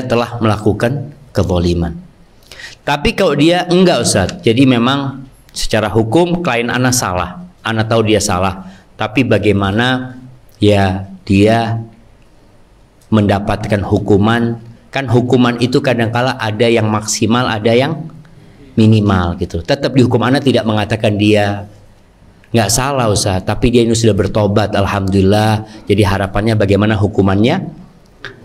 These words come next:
ringan. Bukan membela kezaliman, bukan membenarkan yang salah, enggak, tetap menyalahkan dia. Jadi pengacara ini hanya berharap bagaimana kliennya ini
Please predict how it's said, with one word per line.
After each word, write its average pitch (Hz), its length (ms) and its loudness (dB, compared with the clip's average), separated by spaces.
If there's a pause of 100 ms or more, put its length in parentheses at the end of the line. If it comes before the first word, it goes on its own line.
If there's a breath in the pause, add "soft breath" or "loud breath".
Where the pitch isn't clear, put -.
ringan. 92 460 0
Bukan 156 1040 0 (300)
membela 117 880 2
kezaliman, 104 720 0
bukan 175 720 0 (480 loud breath)
membenarkan 131 800 2
yang 135 240 2
salah, 123 320 -2
enggak, 175 480 2
tetap 180 400 -4
menyalahkan 139 640 0
dia. 85 240 -2 (880 soft breath)
Jadi 131 240 4
pengacara 127 560 0
ini 165 80 4
hanya 135 320 2
berharap 127 480 -2
bagaimana 117 560 0
kliennya 117 480 2
ini 165 320 2